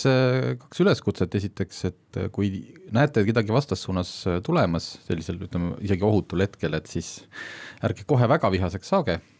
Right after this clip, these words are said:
võib-olla tegemist, äh, eksimusega. Ja teiseks, kui te nägite Laagri Maxi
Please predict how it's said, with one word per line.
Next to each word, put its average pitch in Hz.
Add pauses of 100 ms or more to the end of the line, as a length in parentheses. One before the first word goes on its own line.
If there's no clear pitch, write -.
(160)
võib-olla 92
tegemist, 90
äh, 87
eksimusega. 85 (180)
Ja 95
teiseks, 95
kui 90
te 90 (480)
nägite 110
Laagri 117
Maxi 117